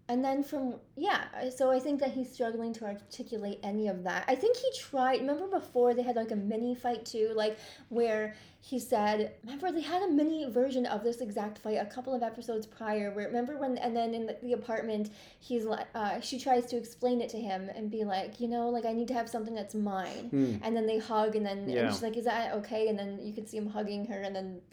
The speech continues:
Speaker 1: saying no, like, kind of, like, off, you know, to
Speaker 2: Yeah,
Speaker 1: the camera.
Speaker 2: yeah.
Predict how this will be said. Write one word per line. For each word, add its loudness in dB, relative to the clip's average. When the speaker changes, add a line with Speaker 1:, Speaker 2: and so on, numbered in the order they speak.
Speaker 1:
saying -6
no, 0
like, -6
kind -6
of, -6
like, -6
off, -4
you -4
know, -6
to 8
Speaker 2:
Yeah, 8
Speaker 1:
the 0
camera. -6
Speaker 2:
yeah. 0